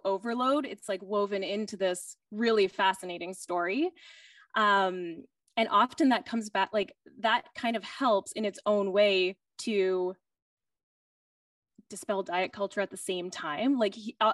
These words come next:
a lot of the stories have a misinformation element or, um, like, some piece of misreporting in the media that's been taken out of context or, yeah, taken without any context, something like that. So that's why, um, I think Unsavory is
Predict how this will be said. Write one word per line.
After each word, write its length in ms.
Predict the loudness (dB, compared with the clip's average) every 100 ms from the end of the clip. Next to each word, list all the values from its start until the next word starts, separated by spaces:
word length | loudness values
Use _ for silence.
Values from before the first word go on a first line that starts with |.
| 0
a 80 | 2
lot 220 | 2 2
of 60 |
the 60 | -2
stories 300 | -4 -2 -2
have 140 | -4
a 60 | -4
misinformation 680 | -6 -6 -8 -4 -4 -4 -6
element 480 | -8 -6 -8 -10 -16 -20 -20 -20 -4
or, 600 | 0 2 4 2 0 -2 -8 _ _
um, 280 | -2 0 0
like, 180 | -2 -4
some 380 | -4 0 0 -2
piece 440 | -8 -8 -8 -8 -2
of 580 | 2 4 4 2 -4 -12 _ _ _ _ _ _ _ _ 4
misreporting 680 | 4 2 -2 2 4 4
in 80 | 2
the 60 | 0
media 340 | 0 2 2
that's 160 | 2 -4
been 140 | -10
taken 320 | -6 -6 -4
out 120 | -4 -4
of 80 |
context 800 | -2 2 2 4 4 2 -2 -10 -4
or, 500 | 0 0 0 -2 -6 _ _ _ _ _ -20 _ _ -4
yeah, 160 | -4
taken 240 | -2 -4 -4
without 240 | -2 0
any 200 | 2 4
context, 800 | 6 6 6 6 4 0 -14 -6
something 300 | -4 -2 -2
like 220 | -2 -2
that. 340 | 0 0 0
So 180 | -2 -2 2
that's 240 | 2 2
why, 460 | 0 2 4 2 -2 -2
um, 320 | 0 0 -2 -4
I 100 | -4
think 180 | -4
Unsavory 460 | -4 -2 -2 -2
is 100 | -2